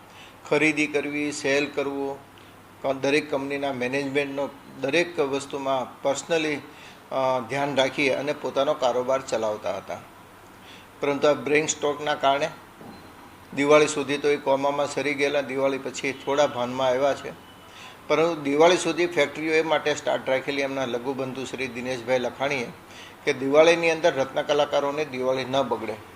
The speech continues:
પરંતુ દિવાળી પછી પણ હજી સુરેશભાઈનું સ્વાસ્થ્ય, અ, કાર્યરત થવું જોઈએ જે ધંધાકીય રીતે, એવું હજી સ્વાસ્થ્ય સુધર્યું નથી.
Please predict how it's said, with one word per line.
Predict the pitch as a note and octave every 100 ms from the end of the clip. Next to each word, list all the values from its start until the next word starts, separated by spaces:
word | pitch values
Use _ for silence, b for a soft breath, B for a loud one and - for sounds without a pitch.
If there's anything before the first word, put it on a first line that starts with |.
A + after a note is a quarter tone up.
| - - B B B -
પરંતુ | D3+ D#3+ D#3+
દિવાળી | D#3+ C#3+ C#3+ D#3+
પછી | E3 D3 - E3
પણ | E3+ D#3
હજી | C3 C3 D3
સુરેશભાઈનું | - C#3 C#3 B2+ C#3+ D3
સ્વાસ્થ્ય, | - C3 C3 - - C3
અ, | A2 - - - - - - C3+ D3 D3 D3+ C#3+ C3+ -
કાર્યરત | C3+ C#3+ E3 D#3+ -
થવું | D3 D3+ C#3
જોઈએ | D3+ D3
જે | - C#3 C3+
ધંધાકીય | C3 C3 B2+ D3+ D3+ D#3
રીતે, | C#3+ C#3
એવું | C3 C#3+ D3
હજી | B2+ D3 C#3+
સ્વાસ્થ્ય | - B2+ B2+ D3 C#3+
સુધર્યું | - B2 A2+ C#3+ C3+
નથી. | C3+ B2+